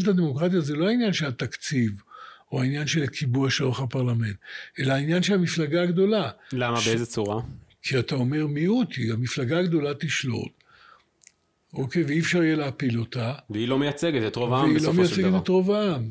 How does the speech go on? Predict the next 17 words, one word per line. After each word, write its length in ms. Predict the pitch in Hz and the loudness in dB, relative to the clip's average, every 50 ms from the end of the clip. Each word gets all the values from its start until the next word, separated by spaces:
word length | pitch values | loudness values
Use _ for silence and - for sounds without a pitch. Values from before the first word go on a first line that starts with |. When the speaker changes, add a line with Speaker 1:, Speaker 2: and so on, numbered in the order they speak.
| 113 - | -8 -8
Speaker 1:
זה 200 | 113 123 143 135 | -4 -2 -2 -2
דומה, 400 | 123 120 147 139 143 160 185 208 | 0 0 0 0 2 2 4 4
דרך 240 | 202 214 165 - | 4 4 4 4
אגב, 180 | 175 175 180 180 | 4 4 6 6
לשיטה 460 | 165 147 123 - - 131 120 156 160 | 6 4 4 2 2 2 2 2 2
שאתה 300 | - 151 156 143 156 190 | 2 2 2 2 4 4
הצעת, 360 | 196 190 - 165 139 113 123 | 4 4 2 0 0 0 0
סליחה 500 | 107 - - - 135 120 - - 156 151 | 0 0 0 0 0 0 0 2 0 0
שאני 360 | 135 - 165 151 143 139 143 139 | 2 2 2 2 2 0 2 2
מעליב 540 | 135 131 131 135 143 147 175 220 226 208 | 2 2 2 2 4 6 6 6 8 6
אותך, 280 | 175 139 117 - - - 117 - - - - - - - - - - - | 4 4 2 0 0 0 0 0 -2 -4 -8 -14 -14 -14 -14 -16 -10 -6
אבל 180 | 123 110 127 131 | -2 0 2 2
אני 120 | 135 139 | 2 2
עושה 220 | 139 127 - - 170 | 0 0 2 2 2
את 60 | 165 | 2
זה 80 | 175 170 | 2 2
בשמחה. 760 | 135 135 - - 131 117 107 - - - 185 190 151 104 | 0 0 0 2 2 2 2 2 2 4 4 4 4 2